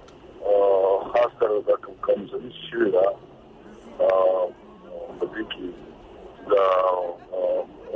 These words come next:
موږ چې کوم اوس پورې دا د ان ایف سی ایوارډ دی او دا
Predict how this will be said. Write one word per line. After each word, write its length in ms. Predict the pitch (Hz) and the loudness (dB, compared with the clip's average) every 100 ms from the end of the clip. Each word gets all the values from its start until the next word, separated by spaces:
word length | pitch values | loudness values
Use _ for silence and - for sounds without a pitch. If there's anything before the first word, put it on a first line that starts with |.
| 90 - - | -6 -8 -12
موږ 120 | 110 107 - | -4 -2 -4
چې 60 | - | -6
کوم 160 | 101 - - - - - - - | -6 -4 -12 -14 -20 -20 -18 -4
اوس 120 | - - - | 0 0 2
پورې 140 | 104 101 | 2 4
دا 100 | 101 - 92 90 90 90 90 87 - | 4 4 4 2 0 0 -2 -6 -4
د 20 | 92 | -2
ان 80 | 107 104 | -2 -4
ایف 80 | - | -6
سی 120 | - 113 | -2 2
ایوارډ 320 | 107 107 104 101 | 4 2 0 -4
دی 120 | 95 82 - - - - - - | -6 -8 -18 -20 -20 -20 -8 0
او 100 | 98 95 95 95 95 92 92 92 92 | 4 4 4 2 2 0 -2 -4 -6
دا 80 | - | 0